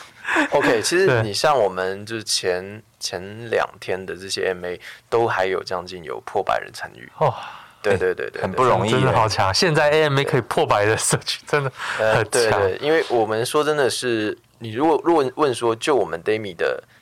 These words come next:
Speaker 1: 项目方来讲，我们是花最多时间做哪件事情，其实就是 engage 我们的社群，就是不断地经营我们的社群，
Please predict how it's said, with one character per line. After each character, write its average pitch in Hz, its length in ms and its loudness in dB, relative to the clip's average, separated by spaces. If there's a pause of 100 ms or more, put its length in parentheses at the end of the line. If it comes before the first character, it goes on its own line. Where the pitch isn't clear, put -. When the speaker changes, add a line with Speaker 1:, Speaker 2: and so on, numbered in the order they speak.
Speaker 1:
项 127 160 0
目 120 120 0
方 101 160 2
来 82 120 0
讲， 82 240 -2
我 62 80 -8
们 85 140 -10
是 110 140 -8
花 113 200 0
最 151 160 -2
多 120 140 0
时 107 160 -6
间 98 160 -8
做 95 140 -8
哪 73 120 -6
件 92 160 -10
事 92 140 -10
情， 82 180 -12
其 - 160 -12
实 82 60 -16
就 90 160 -10
是 87 180 -12 (460)
engage 101 420 -4
我 65 60 -8
们 52 100 -16
的 69 80 -14
社 90 200 -6
群， 85 200 -14
就 95 120 -12
是 101 100 -10
不 98 140 -10
断 107 260 0
地 76 180 -4
经 98 220 -10
营 87 100 -16
我 65 80 -14
们 57 120 -20
的 64 40 -20
社 87 220 -8
群， - 180 -12